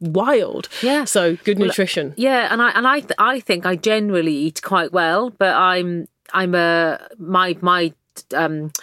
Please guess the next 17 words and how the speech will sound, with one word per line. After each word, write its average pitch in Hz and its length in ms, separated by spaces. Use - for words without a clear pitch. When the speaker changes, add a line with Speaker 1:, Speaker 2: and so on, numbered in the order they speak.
Speaker 2:
weakness 170 480
is 151 140
sugar, 147 320
like 151 180
sugary 170 460
carbs, 160 960
you 185 100
know, 180 300
Speaker 1:
Yeah, 165 120
I 170 80
Speaker 2:
pastries 165 400
Speaker 1:
do 196 120
know. 185 200
Speaker 2:
and 175 100
Speaker 1:
Sugar's, 175 400
Speaker 2:
all, 170 80
and 165 80